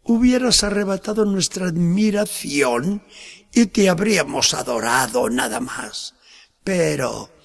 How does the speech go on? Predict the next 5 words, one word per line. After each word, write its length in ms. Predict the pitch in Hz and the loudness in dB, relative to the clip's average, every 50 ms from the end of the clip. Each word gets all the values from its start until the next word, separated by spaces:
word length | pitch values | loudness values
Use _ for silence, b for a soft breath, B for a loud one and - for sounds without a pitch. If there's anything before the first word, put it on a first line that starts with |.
| B B B B B B _ - | B B B B B B _ 0
¿te 160 | - 190 180 | 4 6 6
hubiéramos 920 | 175 165 160 156 143 143 131 127 123 120 123 151 196 226 277 269 - - | 6 6 4 2 0 0 0 0 0 0 2 2 2 4 4 4 2 2
amado 520 | 370 349 262 226 208 185 147 151 135 - - | 4 4 4 4 4 2 0 0 -2 -4 -4
como 480 | - 139 131 135 127 123 120 117 117 | -4 -2 -2 -2 -2 0 0 0 -2
ahora? 760 | 117 117 117 113 107 101 98 98 - 110 113 107 - - - | -2 -2 0 0 0 0 -2 -2 -4 -4 -6 -6 -10 -14 -20